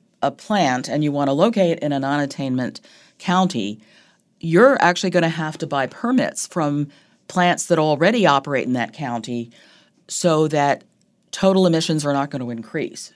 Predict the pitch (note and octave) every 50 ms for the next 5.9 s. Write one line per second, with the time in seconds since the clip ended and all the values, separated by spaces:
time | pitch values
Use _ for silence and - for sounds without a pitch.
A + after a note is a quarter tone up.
0 | _ - - - C3 B2 A#2+ A#2+ B2+ C3 C#3+ D3+ D#3 E3 - - - D3+ C#3+ -
1 | C3 B2 A#2+ A#2+ B2 C3 C3+ C3 C3+ C3+ B2+ B2+ - _ - B2+ A#2+ A#2+ A#2+ -
2 | D3+ C#3+ C3+ C#3 C#3 - D3 C3+ B2+ A#2+ A#2+ B2 D3 F3 F#3+ F#3 E3+ E3 D#3+ D3+
3 | - - - _ _ _ - - - - - - - - _ _ - E3 E3 D#3+
4 | E3+ G#3 C4 B3 - F3 E3 D#3+ F3+ E3+ - D#3 C#3+ C3+ C3+ C#3+ D3+ - E3+ C#3+
5 | - - C3 A#2 G#2+ - - - A3+ A3 A3 G#3+ G#3+ D#3+ C3 B2+ B2+ -